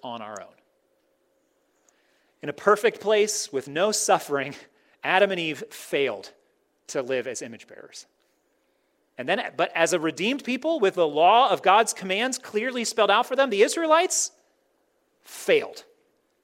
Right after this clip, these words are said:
to live as image bearers. And David as king with all the promises of God rested on him, right? And Solomon, his son, failed to live as an image bearer.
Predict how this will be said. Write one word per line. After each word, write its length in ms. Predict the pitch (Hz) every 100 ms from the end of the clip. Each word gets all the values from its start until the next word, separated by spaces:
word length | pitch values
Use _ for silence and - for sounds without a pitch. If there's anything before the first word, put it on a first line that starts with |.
| _
to 120 | - 160
live 380 | 147 139 113 -
as 320 | 135 123 113 -
image 300 | 131 120 -
bearers. 380 | 110 - 165 - _ _ _ _ _ _ _ _ _ _
And 180 | 160 147
David 360 | 170 208 262 220
as 180 | 196 -
king 360 | - 254 302
with 300 | 240 175 - - _ _ _ _ -
all 180 | 214 277
the 120 | 262
promises 500 | 226 262 277 277 214
of 120 | 190
God 300 | 208 240 302 - - _ -
rested 320 | 226 - 269
on 160 | 285
him, 200 | 254 302 311 _ _ -
right? 180 | 233 254 _ _
And 140 | 147 143
Solomon, 380 | - 240 262 226
his 140 | 240
son, 340 | - 247 277 - _ _ _ _ _ _
failed 440 | - 151 98 - _ _ _ _ _ _ _ _ -
to 120 | -
live 180 | 135 127
as 120 | 117
an 80 | 123
image 260 | 120 107 -
bearer. 280 | 92 -